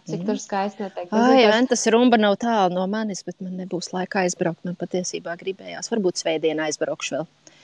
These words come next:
Speaker 1: Ā.
Speaker 2: Pēdējā diena pirms
Speaker 1: Ā.
Speaker 2: aizlidošanas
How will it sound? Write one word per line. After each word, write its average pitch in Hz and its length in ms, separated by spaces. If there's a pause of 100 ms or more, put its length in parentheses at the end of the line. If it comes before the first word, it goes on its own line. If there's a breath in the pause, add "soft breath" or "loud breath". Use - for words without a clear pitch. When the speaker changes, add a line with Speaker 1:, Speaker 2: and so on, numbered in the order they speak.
(260 soft breath)
Speaker 1:
Ā. 156 140
Speaker 2:
Pēdējā 160 400
diena 170 220
pirms 170 260
Speaker 1:
Ā. 170 100
Speaker 2:
aizlidošanas 160 880